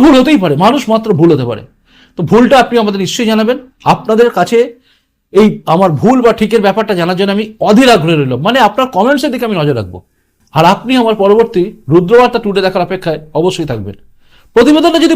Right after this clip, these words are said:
ভালো লাগে আপনার, অবশ্যই শেয়ার করবেন সবাইকে, সবাইকে শেয়ার করুন, সবাইকে জানান যে রুদ্রবার্তা টুডে মানে এখানে আলোচনা হবে রাজনীতির পারফেক্ট, কোনো মন গড়া গল্প নয়।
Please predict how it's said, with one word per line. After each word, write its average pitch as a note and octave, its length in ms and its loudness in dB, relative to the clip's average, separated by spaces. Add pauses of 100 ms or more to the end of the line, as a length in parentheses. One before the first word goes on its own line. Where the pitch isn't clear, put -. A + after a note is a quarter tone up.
ভালো G#3 220 6
লাগে F3 200 0
আপনার, F3+ 160 -8 (160)
অবশ্যই A3 320 -2
শেয়ার D3+ 220 0
করবেন D3+ 260 -6
সবাইকে, A#2 320 -8 (680)
সবাইকে D4 460 4
শেয়ার C4 200 2
করুন, C4+ 140 0 (100)
সবাইকে A#3+ 340 2
জানান A3 240 0
যে A3+ 120 -2
রুদ্রবার্তা A3 540 0
টুডে G3+ 260 2
মানে G3 140 0 (140)
এখানে A3+ 180 -4 (100)
আলোচনা F#3+ 300 0
হবে G3+ 120 -2
রাজনীতির F3 440 -2 (520)
পারফেক্ট, A3+ 440 0 (560)
কোনো A#3+ 180 4 (100)
মন A3 120 2 (100)
গড়া E3 200 2
গল্প B2+ 160 -8 (100)
নয়। G2+ 120 -16